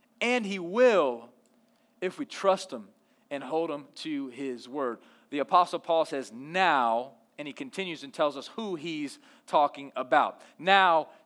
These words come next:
to him who is able." Let's look at the next couple words in this verse. "Now, now to him who is able." If you survey the Bible,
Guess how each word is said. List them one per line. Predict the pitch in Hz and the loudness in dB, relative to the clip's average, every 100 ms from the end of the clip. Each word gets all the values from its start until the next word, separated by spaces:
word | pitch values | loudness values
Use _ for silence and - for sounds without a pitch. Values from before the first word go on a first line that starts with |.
| _ | _
to | - 240 240 220 | -4 -2 -2 -4
him | 180 226 175 147 160 - _ _ | -2 0 0 -2 -8 -20 _ _
who | 208 220 180 170 165 _ _ - | -6 -2 -2 -2 -6 _ _ -2
is | 170 160 151 143 - _ _ _ 160 | 2 2 0 -6 -12 _ _ _ 0
able." | 170 123 120 | 0 0 -4
Let's | 214 - | -4 -2
look | 226 | -4
at | 185 | -2
the | |
next | 175 175 - | -2 -4 -2
couple | 180 160 156 | -4 -2 -4
words | 156 151 | -4 -6
in | 147 | -8
this | 143 120 | -12 -6
verse. | 143 123 - - | -2 -2 -4 -10
"Now, | 170 185 160 - | 0 0 0 -2
now | 185 | -2
to | 175 156 | -2 -6
him | 127 190 254 180 156 156 - | -8 -2 0 0 -4 -10 -14
who | 160 160 156 160 | -8 -6 -6 -6
is | 147 139 139 139 - _ _ _ _ _ _ _ _ - | -4 -2 -4 -8 -16 _ _ _ _ _ _ _ _ 2
able." | 190 160 104 76 _ _ _ _ _ - | 4 4 0 -14 _ _ _ _ _ -4
If | 233 247 | -4 -2
you | 247 | -4
survey | - 240 240 220 | -2 0 2 0
the | 202 175 | -2 2
Bible, | 156 139 113 98 | 4 4 2 -8